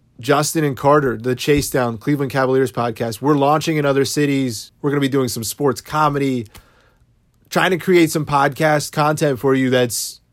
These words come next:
worth your time. So spread the news, share us. I love the team we're building. We're gonna be dropping some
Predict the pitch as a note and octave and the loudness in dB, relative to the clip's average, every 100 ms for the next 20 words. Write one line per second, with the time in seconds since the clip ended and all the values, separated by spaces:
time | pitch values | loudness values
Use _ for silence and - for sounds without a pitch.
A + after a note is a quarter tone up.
0 | - A#2+ C3 C3 C#3 C3 C#3 A#2+ A2 C3 | -8 -2 -2 -2 -4 -2 -4 -6 -6 -4
1 | - - D3 D3+ D3 C#3+ C#3 D3+ E3 F#3+ | -4 2 2 2 0 -2 2 4 4 2
2 | E3 - - - - - - - D#3+ D#3 | -2 -6 -10 -20 -20 -20 -12 0 4 6
3 | E3 E3 F3+ E3+ D#3 - C3 C#3+ D#3 C3+ | 6 6 4 0 -6 -4 0 2 2 4
4 | C#3 C#3+ C#3+ A#2+ C#3+ C3+ B2+ B2+ C3 C3 | 4 2 -2 -4 -4 -2 0 2 2 0
5 | C3 A2+ - _ _ _ C3+ C3+ C3 C#3 | -2 -10 -16 _ _ _ -6 -4 2 2
6 | C3+ C3 B2 B2 A#2 | 2 0 -2 -2 -4